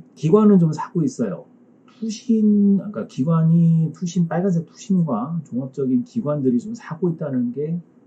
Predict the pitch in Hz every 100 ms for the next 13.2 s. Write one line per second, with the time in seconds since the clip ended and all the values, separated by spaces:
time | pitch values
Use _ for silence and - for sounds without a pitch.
0 | _ - 220 208 196 190 196 - _ -
1 | 120 120 117 147 156 135 98 87 101 143
2 | - 123 143 139 156 170 127 120 120 123
3 | 110 110 135 135 123 95 127 98 107 -
4 | 107 98 220 185 85 85 87 123 87 _
5 | - _ _ _ _ _ - 113 180 208
6 | 208 196 165 120 170 208 170 - 127 -
7 | - 196 180 165 127 123 127 117 101 110
8 | 107 82 _ _ _ _ - 85 127 180
9 | 196 190 170 139 131 135 - 151 131 135
10 | 131 160 170 240 269 233 165 139 123 123
11 | 214 202 196 202 185 190 _ _ _ _
12 | _ - 104 95 - - 127 123 104 107
13 | 101 175